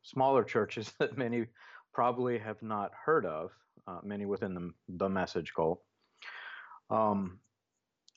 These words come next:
and it, I will say this, as good as many of the church's people were,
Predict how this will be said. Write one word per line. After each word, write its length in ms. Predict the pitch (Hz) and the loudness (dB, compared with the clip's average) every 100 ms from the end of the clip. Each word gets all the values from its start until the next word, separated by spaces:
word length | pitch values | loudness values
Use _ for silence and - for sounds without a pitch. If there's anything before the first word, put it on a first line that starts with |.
| _ - - - | _ -12 -10 -2
and 120 | 151 | 2
it, 160 | 147 - _ - - | 2 0 _ -12 0
I 100 | 147 | 2
will 220 | 170 220 | 6 6
say 200 | 214 185 | 6 4
this, 340 | 131 120 98 - - - _ _ _ - 160 | 6 6 2 -4 -20 -20 _ _ _ -10 -2
as 260 | 123 107 | -2 -2
good 340 | 104 117 156 143 | 0 6 6 6
as 300 | 123 - - | 2 0 -10
many 300 | 113 117 123 | -4 -2 0
of 160 | 113 104 | 0 0
the 80 | |
church's 680 | 104 120 110 - 101 92 - - _ - | 0 2 2 2 0 0 -10 -18 _ -18
people 420 | - 135 135 95 | -2 -2 2 2
were, 380 | 80 73 71 82 | 2 0 0 -4